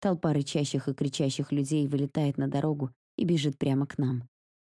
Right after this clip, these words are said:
Должно быть, они увидели вспышки света и услышали взрывы. Их там сотни, и они несутся по улице прямо к нам. Их слишком много, чтобы сражаться с ними.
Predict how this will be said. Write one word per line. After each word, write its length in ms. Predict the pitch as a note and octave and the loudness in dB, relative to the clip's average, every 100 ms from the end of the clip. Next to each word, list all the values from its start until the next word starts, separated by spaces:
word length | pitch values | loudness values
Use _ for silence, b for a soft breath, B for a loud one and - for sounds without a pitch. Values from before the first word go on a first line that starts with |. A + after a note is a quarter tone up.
| - | -2
Должно 340 | E3+ D3+ E3 | 0 2 2
быть, 160 | D3+ D3 | 2 2
они 180 | D3 D3 | 2 2
увидели 380 | D3+ E3 D3 | 2 2 2
вспышки 420 | C#3 - D3+ - D3+ | 0 -2 -4 -2 -2
света 360 | - D3+ D#3 | 0 0 2
и 20 | |
услышали 440 | C3 C3+ D3 D3 C#3+ | 0 0 -2 0 0
взрывы. 460 | C#3 D3+ E3+ C#3 B2 _ _ _ _ _ _ _ _ _ _ | 0 0 2 0 -4 _ _ _ _ _ _ _ _ _ _
Их 180 | - C#3+ | -6 -4
там 140 | - C3 | -2 -4
сотни, 420 | - B2+ - D3 _ _ _ - | -4 -6 -6 -10 _ _ _ 0
и 60 | |
они 200 | E3+ C#3+ | 2 4
несутся 460 | C#3 D3+ - D3 - | 4 2 -2 -6 -4
по 120 | - | -2
улице 380 | C3 A#2+ C#3 - | 0 0 0 -4
прямо 360 | B2+ C3 C3+ D3 | -2 0 0 0
к 100 | - | -2
нам. 300 | C3+ C3+ C3+ _ _ _ | -2 -2 -4 _ _ _
Их 140 | - F3 | -4 -2
слишком 360 | D#3 D3+ - | -2 -2 0
много, 320 | D#3 E3 D3 - | 2 2 0 -2
чтобы 240 | - B2+ | -6 -6
сражаться 500 | - C3+ C#3+ C#3+ - | -2 0 0 -2 -6
с 100 | - | -4
ними. 260 | - - | -2 -2